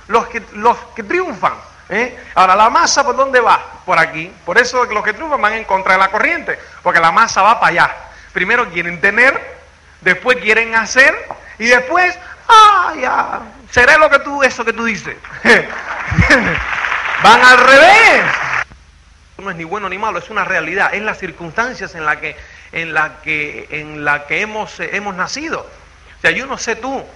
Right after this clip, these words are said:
pero yo hasta entrar en el negocio nunca había leído un libro de autoayuda y superación.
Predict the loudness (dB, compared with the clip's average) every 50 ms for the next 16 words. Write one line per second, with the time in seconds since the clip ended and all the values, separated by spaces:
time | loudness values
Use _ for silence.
0 | -20 -20 -20 -8 -6 -4 -4 -4 -4 -4 -4 -2 -4 -4 -4 -4 -4 -4 -4 -6
1 | -8 -8 -4 -4 -4 -4 -6 -8 -4 -2 0 2 2 2 0 -2 -4 -6 -8 -6
2 | -6 -6 -6 -6 -6 -4 -6 -6 -6 -6 -8 -8 -8 -8 -8 -8 -10 -16 -16 -10
3 | -8 -8 -8 -8 -8 -12 -8 -6 -6 -6 -6 -6 -6 -6 -6 -6 -8 -8 -8 -10
4 | -8 -8 -8 -8 -8 -10 -10 -10 -8 -8 -8 -8 -8 -8 -6 -6 -6 -6 -6 -6
5 | -6 -6 -6 -8 -8 -8 -8 -8 -10 -10 -10 -10 -10 -8 -6 -6 -6 -8 -10 -12
6 | -12